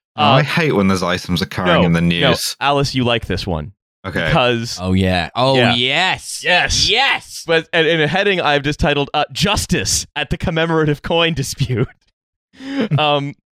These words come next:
Speaker 2: people who, uh, have listened to this show will
Speaker 3: Dude's
Speaker 2: know.
Speaker 3: fucking rock.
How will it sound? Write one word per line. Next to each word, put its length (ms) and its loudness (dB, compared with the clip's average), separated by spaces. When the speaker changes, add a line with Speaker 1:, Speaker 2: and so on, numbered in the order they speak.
Speaker 2:
people 420 2
who, 180 2
uh, 420 2
have 100 -2
listened 260 -2
to 40 0
this 140 2
show 240 2
will 140 2
Speaker 3:
Dude's 100 2
Speaker 2:
know. 200 2
Speaker 3:
fucking 260 -6
rock. 280 -8